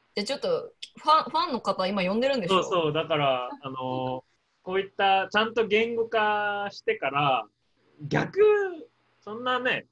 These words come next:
Speaker 2: アタックするだけは、政治とかも一緒で、いろんなね、側面からの、
Speaker 1: うん。
Speaker 2: あの、感-、感想を聞きたいから、あの、
Speaker 1: うんうん。
Speaker 2: 探したのね、その、逆にコムアイ大好き人間。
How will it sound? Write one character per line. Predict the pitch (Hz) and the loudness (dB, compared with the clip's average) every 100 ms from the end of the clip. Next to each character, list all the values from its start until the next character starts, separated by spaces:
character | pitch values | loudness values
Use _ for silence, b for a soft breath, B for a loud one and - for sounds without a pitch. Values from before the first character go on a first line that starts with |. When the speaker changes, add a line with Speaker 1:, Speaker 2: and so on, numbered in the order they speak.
| _ | _
Speaker 2:
ア | 139 | -16
タ | 147 196 | -4 -4
ッ | - | -4
ク | 143 | -10
す | 120 | -8
る | 123 123 | -8 -8
だ | 120 | -8
け | 131 | -6
は、 | 113 95 95 _ _ _ | -6 -8 -12 _ _ _
政 | - 156 151 | -4 -4 -4
治 | |
と | 156 | -8
か | 139 | -8
も | 110 104 | -8 -10
一 | 107 123 | -10 -8
緒 | |
で、 | 113 113 110 | -4 -4 -4
い | 147 | -4
ろ | 294 359 | -4 -4
ん | |
な | 359 | -8
ね、 | 370 - _ _ _ _ _ _ | -10 -16 _ _ _ _ _ _
側 | 160 156 | -8 -4
面 | 170 123 _ | -4 -4 _
か | 107 | -16
ら | 104 | -16
の、 | 104 | -18
Speaker 1:
う | |
ん。 | 98 _ _ 110 | -20 _ _ -18
Speaker 2:
あ | |
の、 | 107 101 95 _ _ _ _ _ _ _ | -16 -16 -18 _ _ _ _ _ _ _
感-、 | 135 131 - _ _ | -8 -8 -14 _ _
感 | 139 135 | -8 -6
想 | 147 131 | -4 -6
を | 127 | -6
聞 | |
き | _ _ | _ _
た | 147 | -4
い | 120 | -4
か | 98 | -6
ら、 | 101 101 | -10 -10
あ | |
の、 | 95 _ 110 | -12 _ -12
Speaker 1:
う | |
ん | 101 | -12
う | - | -12
ん。 | - - - _ _ _ _ | -18 -20 -20 _ _ _ _
Speaker 2:
探 | 175 202 233 | -6 -2 -2
し | |
た | 277 214 | -2 -6
の | 104 | -6
ね、 | 101 | -12
そ | - 107 | -20 -20
の、 | 98 95 _ _ _ _ _ - | -20 -20 _ _ _ _ _ -8
逆 | - - 254 | -8 -4 -6
に | 254 254 - | -6 -6 -6
コ | - | -6
ム | 185 226 | -2 0
ア | 156 | 0
イ | 110 | 0
大 | 135 139 143 | 0 0 0
好 | - | -6
き | 147 | -12
人 | 135 139 110 | -8 -10 -10
間。 | 98 | -14